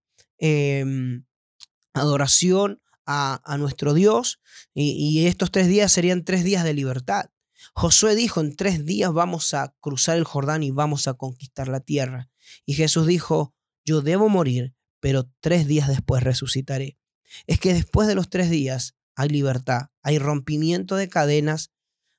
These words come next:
hay conquista y hay resurrección. Fíjese usted que luego de esos tres días, eh, cuando Dios, o cuando Moisés se enfrenta a Faraón, Faraón endureció su corazón. Entonces Dios dijo, "Ok,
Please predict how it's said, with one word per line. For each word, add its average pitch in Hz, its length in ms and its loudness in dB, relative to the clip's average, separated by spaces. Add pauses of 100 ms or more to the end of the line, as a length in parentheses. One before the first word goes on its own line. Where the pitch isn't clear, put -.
hay 175 580 0
conquista 160 1000 0 (300)
y 156 240 2
hay 147 180 4
resurrección. 127 880 -2 (400)
Fíjese 185 360 2
usted 190 260 -2
que 180 120 0
luego 196 360 2
de 185 60 2
esos 180 200 -2
tres 180 220 0
días, 202 480 0 (320)
eh, 151 360 2
cuando 151 600 0 (160)
Dios, 175 540 0
o 143 260 0
cuando 151 240 0
Moisés 151 280 2
se 180 100 2
enfrenta 175 380 0
a - 20 -2
Faraón, 175 500 0 (380)
Faraón 180 480 2
endureció 190 760 2
su - 280 -2
corazón. 156 600 -2 (300)
Entonces 170 460 0
Dios 170 160 2
dijo, 165 280 0
"Ok, 185 280 -2